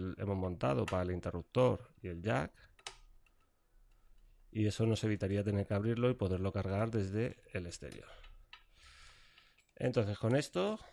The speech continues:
ya tendríamos nuestro motor, nuestro robot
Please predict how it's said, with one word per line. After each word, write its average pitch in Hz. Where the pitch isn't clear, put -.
ya 104
tendríamos 101
nuestro 107
motor, 135
nuestro 107
robot 113